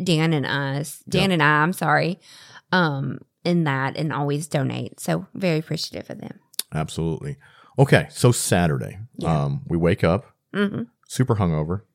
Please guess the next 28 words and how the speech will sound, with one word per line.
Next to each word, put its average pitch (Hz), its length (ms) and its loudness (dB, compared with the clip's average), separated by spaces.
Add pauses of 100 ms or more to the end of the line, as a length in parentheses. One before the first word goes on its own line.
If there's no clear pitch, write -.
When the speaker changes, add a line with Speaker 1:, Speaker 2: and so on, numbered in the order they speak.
(720)
Speaker 1:
I 233 60 4
was 233 220 2
not. 135 240 0
I - 20 -4
had 240 240 0
one 185 220 2
drink 156 280 -2
on 147 160 -2
Friday. - 320 -10
Speaker 2:
I 135 80 -2
actually 190 220 0
wasn't 80 300 0
that 65 180 -6
hungover. 71 280 -6
Speaker 1:
I - 100 2
was - 120 6
Speaker 2:
I, 90 40 -4
Speaker 1:
not 82 120 -2
Speaker 2:
I 175 100 8
was, 190 180 4
Speaker 1:
hungover. - 200 -6
Speaker 2:
but 131 120 10
I, 147 180 8 (100)
I 123 60 4
was 131 140 6
exhausted. 90 560 0 (1300)
Speaker 1:
I 381 120 6
was, 466 160 2